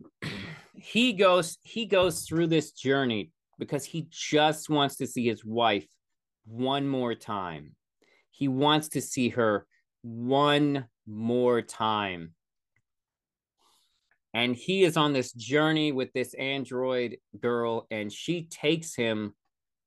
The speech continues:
to Maya, who he now knows at this point is Nirmata. The original Nirmata was dead, and the woman that he was trying to use to get to Nirmata was, in fact, the woman he was sent there to kill.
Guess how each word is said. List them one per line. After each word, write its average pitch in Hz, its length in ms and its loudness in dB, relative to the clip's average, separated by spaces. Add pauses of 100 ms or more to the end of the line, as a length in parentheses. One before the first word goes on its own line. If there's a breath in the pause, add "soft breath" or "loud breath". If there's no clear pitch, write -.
(500)
to 143 200 0
Maya, 92 400 0
who 175 160 0
he 180 160 2
now 185 320 2
knows 165 500 0
at 107 120 -10
this 160 160 -4
point 131 340 -4 (100)
is 143 300 2
Nirmata. 113 720 -4 (340)
The 120 80 0
original 165 300 4
Nirmata 135 520 0
was 107 200 -4
dead, 113 440 -2 (320 soft breath)
and 131 140 -6
the 127 60 -4
woman 156 340 0
that 127 140 0
he 151 160 -2
was 131 180 -4
trying 135 220 -4
to 117 60 -4
use 127 220 -6
to 120 80 -12
get 147 180 -4
to 135 60 -8
Nirmata 107 400 -4
was, 156 280 -2
in 170 100 -4
fact, 160 400 -2
the 123 80 -6
woman 135 260 -6
he 127 140 -8
was 117 240 -10
sent 110 180 -8
there 101 140 -2
to 87 160 -12
kill. 104 480 0